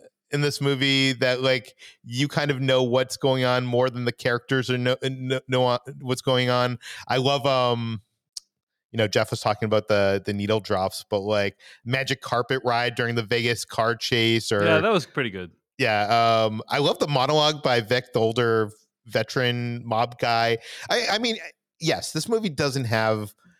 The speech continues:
Speaker 1: a, um, I don't think any of the characters in this movie learn anything,
Speaker 2: <laughs>
Speaker 1: and I don't think this movie is, has a, um, a message. But there are a bunch of things here, like that opening scene with the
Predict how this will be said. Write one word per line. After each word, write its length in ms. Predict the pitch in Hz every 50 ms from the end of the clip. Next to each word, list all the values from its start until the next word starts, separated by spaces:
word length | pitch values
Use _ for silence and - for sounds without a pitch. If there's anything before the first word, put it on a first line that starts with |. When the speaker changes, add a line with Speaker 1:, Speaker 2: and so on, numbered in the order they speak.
| _ _ _ _ _ _ _ _ -
Speaker 1:
a, 640 | 127 127 120 120 117 117 113 113 110 110 110 107
um, 680 | - 104 110 110 107 107 104 104 104 104 101 101 104 95 101 _ _ _ _ _ _ _ _ _ _ - - _ -
I 60 | -
don't 140 | 180 202 208 165
think 140 | 156 120
any 140 | 143 131 127
of 60 | 117
the 60 | 107 104
characters 420 | - 110 98 95 - 113 107 -
in 80 | 110 107
this 120 | 104 -
movie 240 | 117 113 110 110 113
learn 240 | 110 107 107 107 110
anything, 560 | 110 110 110 - - 110 107 107 107 117 120 _ _ _ - -
Speaker 2:
<laughs> 280 | - - - - - -
Speaker 1:
and 200 | 123 123 123 120
I 140 | 123 117 127
don't 260 | 131 139 139 147 143
think 360 | 120 - 139 135 131 123 - - _ _ _ _
this 180 | - 113 110 -
movie 600 | 120 117 123 117 117 127 123 120 120 120 - _ _ _ _ _
is, 400 | - 120 123 120 120 120 117 123 - _ - 127
has 320 | 110 110 113 120 123 120 139
a, 240 | 120 117 117 117 117
um, 640 | 113 113 113 113 110 110 107 110 107 104 98 - _ _ _
a 80 | - 117
message. 640 | 113 113 107 107 - - 139 131 131 135 143 - - - - - - - _
But 140 | - 170 175
there 120 | - - -
are 200 | - 208 262 247
a 60 | 208 147 -
bunch 240 | - 147 156 151 -
of 140 | 151 127 -
things 560 | - - 131 127 120 117 113 110 107 - -
here, 320 | - - 131 127 117 110
like 220 | 101 101 104 101 -
that 140 | 107 104 104
opening 360 | 107 107 - 110 107 104 98
scene 240 | - - 104 101 98
with 180 | 98 95 -
the 300 | - 104 98 95 98 95